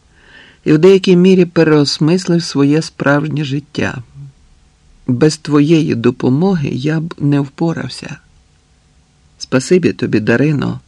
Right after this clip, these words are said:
що ти повернула мене до життя". Дарина:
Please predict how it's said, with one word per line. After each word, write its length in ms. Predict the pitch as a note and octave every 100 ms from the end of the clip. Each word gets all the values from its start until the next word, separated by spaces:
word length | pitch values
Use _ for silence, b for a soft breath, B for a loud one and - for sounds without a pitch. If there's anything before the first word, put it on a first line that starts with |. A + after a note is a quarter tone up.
| b b b b b
що 260 | - - C3
ти 180 | - E3
повернула 720 | - B2+ B2 C#3+ C#3 D#3+ E3+
мене 340 | E3 A#2 C3
до 160 | C#3 B2
життя". 560 | C3 C3 - - D#3 - _ _ _ _ _ _ _ _ _ _ _ _ _ _ -
Дарина: 680 | B2 A#2 B2+ C3 B2 B2+